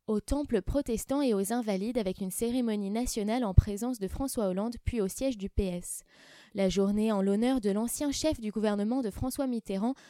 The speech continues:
commence à dix heures par un culte d'adieu protestant dans le dix-septième arrondissement de Paris, présidé par le président du Conseil national de l'Église protestante unie de France, le pasteur Laurent Schlumberger. Michel Rocard expliquait encore fin deux mille quinze qu'il devait à son éducation protestante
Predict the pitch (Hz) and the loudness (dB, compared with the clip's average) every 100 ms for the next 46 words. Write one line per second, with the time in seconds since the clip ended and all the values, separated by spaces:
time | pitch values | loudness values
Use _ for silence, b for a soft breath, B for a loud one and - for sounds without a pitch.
0 | B - 220 220 220 190 196 226 220 262 | B -2 0 0 -2 -4 -6 0 2 4
1 | - 196 185 - 302 277 220 190 208 - | 2 2 -4 -4 -4 -2 -2 0 -2 -2
2 | 233 - 233 208 - 214 240 B B - | -4 -2 -2 -4 -4 -6 -6 B B -4
3 | 214 214 240 269 302 - 269 254 208 208 | -2 0 -2 -2 -2 -2 -2 0 2 0
4 | 202 254 247 190 196 190 269 - 214 202 | -2 -4 -4 -6 -8 -8 -4 -2 -2 -4
5 | 240 262 202 180 - 262 233 208 233 226 | -6 -6 -6 -4 -6 -6 -10 -8 -8 -8
6 | 180 240 233 - 247 233 240 233 220 247 | -10 -8 -8 -6 -6 -6 -6 -6 -4 -4
7 | 208 202 214 247 - 220 208 - 240 - | -4 -6 -8 -10 -8 -8 -8 -8 -8 -8
8 | 233 247 208 180 220 254 - B B B | -8 -6 -8 -8 -6 -6 -8 B B B
9 | 208 214 202 - 254 240 233 277 - 247 | -8 -6 -6 -4 -2 2 2 2 -2 -4
10 | 233 208 185 175 170 180 b b b - | -2 -2 -4 -6 -8 -10 b b b -8
11 | 196 - 196 190 - 240 233 - 214 - | -4 0 0 -2 -2 -4 -4 -8 -8 -4
12 | 262 226 277 - 285 262 220 185 - 262 | -4 -2 -4 -4 -6 -4 -4 -6 -6 -8
13 | - 214 196 202 226 214 190 175 - 185 | -8 -8 -6 -4 -6 -6 -8 -8 -10 -8
14 | - 233 196 175 - - | -8 -8 -8 -10 -10 -10